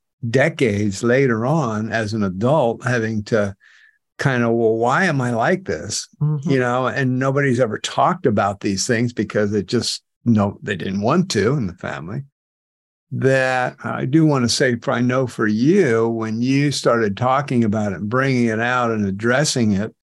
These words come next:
Speaker 1: and moving beyond it so that it wasn't a forgiving thing, but yet it was, you were able to, you were able to forgive, not necessarily forget, but using that as a way to heal yourself,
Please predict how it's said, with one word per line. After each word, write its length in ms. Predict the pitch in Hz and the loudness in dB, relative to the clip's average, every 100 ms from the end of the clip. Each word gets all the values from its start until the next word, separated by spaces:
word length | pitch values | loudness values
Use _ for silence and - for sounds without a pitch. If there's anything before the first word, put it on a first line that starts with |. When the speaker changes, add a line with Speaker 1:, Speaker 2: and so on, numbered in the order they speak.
| _ - | _ -6
Speaker 1:
and 600 | 143 127 123 123 123 127 | -2 0 0 -2 -6 -6
moving 440 | 143 147 135 127 104 | 0 2 2 2 2
beyond 560 | 113 113 139 160 127 | 0 0 0 2 2
it 180 | 98 - - - - | 2 -2 -8 -20 -16
so 360 | - 123 113 | -2 0 2
that 240 | 110 107 95 _ | 0 -2 -4 _
it 140 | 139 123 | -2 2
wasn't 380 | 123 123 117 107 | 2 0 -2 -4
a 160 | 107 | -6
forgiving 680 | 101 110 107 147 160 131 110 | -6 -6 -2 0 2 2 0
thing, 280 | 117 113 113 | 0 -2 -2
but 160 | 95 135 | -4 0
yet 260 | 127 107 | 0 0
it 80 | 104 | -2
was, 300 | 104 104 - | -6 -8 -2
you 100 | 120 | 0
were 120 | 110 | 2
able 280 | 113 110 107 | 2 0 -6
to, 240 | - 87 87 | -4 -6 -2
you 160 | - 151 | 2 4
were 120 | 139 | 4
able 180 | 127 123 | 2 0
to 160 | 113 98 | -4 -6
forgive, 640 | 117 113 170 117 104 101 _ - | -2 4 4 4 0 -6 _ -8
not 140 | 120 | -4
necessarily 560 | 117 - 120 127 113 104 | -4 -4 0 2 2 0
forget, 580 | 104 101 135 131 107 - _ - | -4 -2 0 2 0 -6 _ -6
but 220 | 117 110 _ _ - | -4 -4 _ _ -4
using 680 | 127 127 135 147 123 120 | 0 4 4 2 2 2
that 240 | 117 113 117 | 2 2 0
as 180 | 107 110 | 0 -2
a 60 | |
way 220 | 110 113 | 0 0
to 80 | 101 | -2
heal 360 | 110 143 160 160 | -2 0 2 2
yourself, 600 | 113 101 - 107 92 | 0 -2 -2 -2 -2